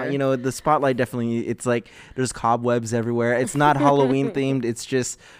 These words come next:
Speaker 2: very dusty, very vacant. So I could definitely use another tenant in the spotlight.
Speaker 1: Okay, okay, okay. Well, I'm here.
Speaker 2: Okay.
Speaker 1: So. <laughs>
Speaker 2: So what have you been up to lately? Are you, uh, excited for Halloween?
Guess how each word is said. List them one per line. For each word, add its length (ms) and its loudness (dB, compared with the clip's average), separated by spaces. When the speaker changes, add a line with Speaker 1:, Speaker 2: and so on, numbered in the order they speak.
Speaker 2:
very 760 2
dusty, 600 -2
very 280 0
vacant. 400 -2
So 80 -4
I 140 0
could 480 -10
definitely 380 -2
use 340 -4
another 320 -4
tenant 420 -8
in 220 -6
the 80 -10
spotlight. 540 -6
Speaker 1:
Okay, 240 -8
okay, 200 -14
okay. 160 -18
Well, 140 -8
I'm 100 -10
here. 320 -14
Speaker 2:
Okay. 380 -6
Speaker 1:
So. 180 -2
<laughs> 380 -10
Speaker 2:
So 200 4
what 140 2
have 80 -2
you 60 -6
been 160 -2
up 140 -6
to 200 -2
lately? 320 0
Are 100 0
you, 400 -2
uh, 260 -2
excited 460 -4
for 160 -6
Halloween? 880 -4